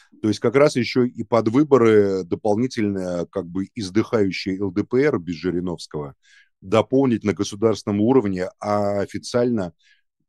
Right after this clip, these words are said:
ам, оправдать государственную поддержку этой партии.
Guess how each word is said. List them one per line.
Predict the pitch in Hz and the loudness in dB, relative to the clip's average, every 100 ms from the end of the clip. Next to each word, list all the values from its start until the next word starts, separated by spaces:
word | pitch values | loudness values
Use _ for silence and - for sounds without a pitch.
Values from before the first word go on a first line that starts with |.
| _ _ _ - | _ _ _ -20
ам, | - 104 98 95 92 90 87 85 82 82 82 - | -8 -2 0 2 -2 -6 -10 -12 -14 -14 -16 -12
оправдать | 107 - 117 104 123 131 - 101 | -10 -2 0 0 0 0 -4 -8
государственную | 98 - 104 110 101 107 98 | -6 -4 -2 -2 -2 -4 -2
поддержку | - 98 95 104 - 101 92 87 | -2 -4 -2 -4 -4 -6 -6 -6
этой | 87 87 78 | -10 -12 -10
партии. | 78 73 - 123 _ | -12 -14 -18 -20 _